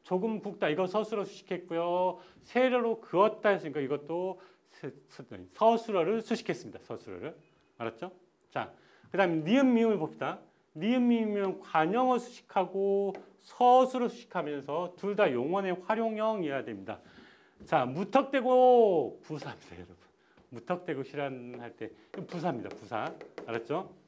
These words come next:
자, 사람이 많이 있다 해서 많이, 이거는 부사 맞네요. 많이 있다가, 어, 부사로 서술어 수식하는 거, 어, 없네요. 그쵸? 미음도 없네요. 네. 자, 그다음에 디귿, 이을인데요.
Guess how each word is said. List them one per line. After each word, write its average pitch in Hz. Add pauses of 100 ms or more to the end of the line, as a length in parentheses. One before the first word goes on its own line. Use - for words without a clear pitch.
(140)
자, 123 (240)
사람이 170
많이 160
있다 196
해서 160
많이, 170
이거는 202
부사 170
맞네요. 101 (320)
많이 165
있다가, 170 (520)
어, 104
부사로 214
서술어 220
수식하는 151
거, 185 (600)
어, 185
없네요. 123
그쵸? - (440)
미음도 143
없네요. 98 (380)
네. 107 (1400)
자, 127
그다음에 123 (100)
디귿, 262
이을인데요. 131